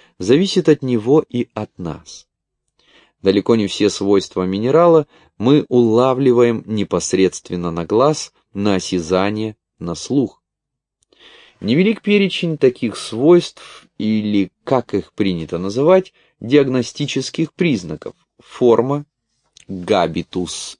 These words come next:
и размер кристаллов, выделение минералов в породе, цвет, степень прозрачности, блеск, твёрдость,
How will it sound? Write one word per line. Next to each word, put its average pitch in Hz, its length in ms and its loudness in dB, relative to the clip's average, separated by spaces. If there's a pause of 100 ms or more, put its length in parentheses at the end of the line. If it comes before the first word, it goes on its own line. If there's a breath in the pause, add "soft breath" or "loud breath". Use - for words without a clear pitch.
и 90 360 -2
размер 87 580 -2
кристаллов, 98 760 -2 (680)
выделение 160 500 2
минералов 98 640 0
в - 120 -20
породе, 95 600 -2 (420)
цвет, 82 640 -4 (360)
степень 78 600 -8
прозрачности, 82 960 -6
блеск, 78 600 -6
твёрдость, 85 960 -6